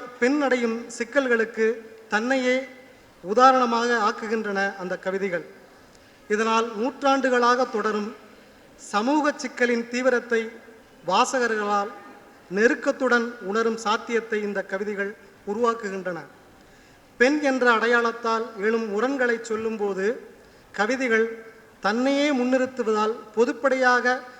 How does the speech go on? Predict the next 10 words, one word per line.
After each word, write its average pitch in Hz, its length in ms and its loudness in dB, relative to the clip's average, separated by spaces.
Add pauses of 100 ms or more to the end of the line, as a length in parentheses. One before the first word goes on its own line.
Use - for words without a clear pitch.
(200)
பெண் 254 260 2
பிரச்சனைகளை 240 480 2
சொல்லும்போது 226 760 0
எழும் 220 340 -2 (360)
ஒரு 208 240 4
உரத்த 247 600 4 (180)
துணி 226 280 2
வெண்ணிலாவின் 220 680 -2
கவிதைகளுக்கு 208 640 -2
இல்லை. 196 240 -4